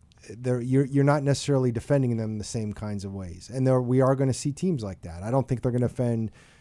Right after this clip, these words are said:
the Rams quite the same way or the forty-niners, especially with the Mostert out now. Um, and so then what happens to the playing time? Does, is Jordan Hicks stay in there? Uh, does Zaven Collins start playing more?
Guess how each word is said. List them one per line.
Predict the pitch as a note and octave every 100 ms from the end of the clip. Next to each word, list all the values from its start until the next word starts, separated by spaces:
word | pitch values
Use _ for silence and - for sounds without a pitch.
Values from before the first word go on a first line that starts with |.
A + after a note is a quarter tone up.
| -
the | -
Rams | G2 A2 C#3+ C#3 B2+ A2+ -
quite | - A2 G#2
the | G#2+
same | - G#2 G#2
way | G2+ G#2 A#2
or | G#2+
the | G2
forty-niners, | - B2+ A#2+ A2+ A2 B2 B2 A#2
especially | A2 - A#2 G#2
with | A2
the | G2
Mostert | G#2 B2 - A2+
out | G2+ G2+ G#2
now. | G2 G2+ A#2+ C3 - - - -
Um, | A2 A2 G#2 G#2 -
and | - B2
so | - C3+ B2 A#2
then | C3+ D3+ D3+
what | C3+
happens | C3+ B2+ C3+ G#2
to | A#2
the | G2+
playing | C#3+ C3+ G#2+
time? | G2 E2+ F#2+ -
Does, | A2+ G#2+
is | B2 G#2+
Jordan | A#2+ A#2 A2
Hicks | G#2+
stay | - G#2+ C#3
in | F3
there? | E3+ F3 - - - - - -
Uh, | -
does | G#2+ A#2+ G#2
Zaven | A2+ G#2+
Collins | G#2 A2 G#2
start | - G#2
playing | - C#3+ C#3+
more? | C#3 C#3